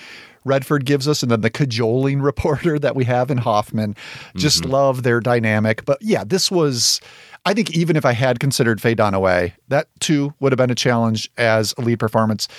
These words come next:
Speaker 1: For me, this was a James Cagney White Heat situation. <laughs> There was just, you know, the obvious answer is De Niro, is Taxi Driver.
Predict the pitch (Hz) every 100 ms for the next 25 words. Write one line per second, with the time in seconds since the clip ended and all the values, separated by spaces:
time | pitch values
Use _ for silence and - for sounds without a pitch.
0 | - - 151 190 160 170 131 113 127 120
1 | - 117 110 104 101 101 - 101 - 101
2 | 120 117 165 - - 135 180 - 170 -
3 | 151 - - - - 120 156 139 113 104
4 | - _ _ _ _ _ _ 156 - 165
5 | 156 127 127 117 107 107 95 - - 113
6 | 107 104 95 95 95 - 147 - 120 110
7 | 110 104 101 98 104